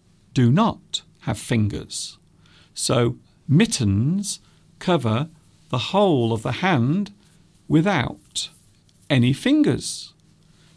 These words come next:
So it covers everything. However, gloves have fingers. The gloves have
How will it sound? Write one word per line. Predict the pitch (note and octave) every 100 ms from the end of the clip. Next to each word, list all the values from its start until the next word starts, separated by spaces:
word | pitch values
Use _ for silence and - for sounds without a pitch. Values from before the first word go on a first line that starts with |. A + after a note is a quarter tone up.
| -
So | - D3+ D3 -
it | D3+ -
covers | - F3+ E3 C#3+ - -
everything. | B3 G#3+ D3+ - B2 B2 - - - - - - _ _ _
However, | - D#3 F#3+ B2+
gloves | G#2 B2 A#3 G3+ G#3+ - - - - - _ _ _ _ _ -
have | A#2 A2+ C#3+ - _ _ _ _ _ _ _ _
fingers. | - C#4 C#4+ F3 - - - - _ _ _ -
The |
gloves | C3 D#3 G#3 G3+ - - - - _ -
have | B2 A2 C#3+